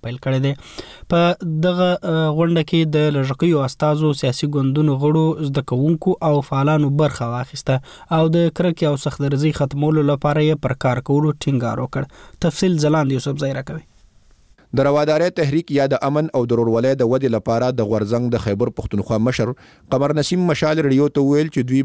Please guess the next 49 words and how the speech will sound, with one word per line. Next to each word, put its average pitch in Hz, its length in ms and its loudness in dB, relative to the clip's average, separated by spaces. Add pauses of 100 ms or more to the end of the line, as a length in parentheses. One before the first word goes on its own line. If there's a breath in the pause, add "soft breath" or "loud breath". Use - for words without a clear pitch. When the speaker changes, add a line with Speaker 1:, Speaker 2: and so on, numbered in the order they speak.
Speaker 2:
به 143 80 2
ورورولۍ 120 480 2 (140)
او - 20 -2 (140)
امن 123 260 0
ته 113 80 0 (440 soft breath)
د 139 100 2
ودې 175 200 2
ورکولو 139 460 0
په 117 140 0
غرض 131 260 0
د 107 140 -2
ټولو 135 280 2
سیاسي 117 380 0
ګوندونو 117 340 0
مشرانو 113 500 0 (140)
او 101 60 2
غړو 131 280 0 (100)
ته 110 120 -2
په - 400 -6
غورځنګ 123 460 0
کې 139 180 0
د 117 140 0
ګډ 123 260 -2
کار 113 240 -2
کولو 113 240 2 (140)
دعوت 104 320 0
ورکوي. 82 360 -6 (220 soft breath)
په 139 180 0
تعلیمي 156 380 2
ادارو 143 260 2
کې 156 240 0
د 123 120 -2
زده 123 180 -2
کوونکو 135 340 -2
تنظیمونو 117 480 0
سره 113 160 0
به 117 220 0
په 117 80 0
دې 123 160 2
اړه 113 240 0
خبرې 127 340 0
کوي 107 220 0 (420 soft breath)
او 113 160 0
عام 147 220 -2
ولس 139 340 0
له 131 100 0
به 113 380 -2
حجرو، 117 400 2
جوماتونو 120 520 0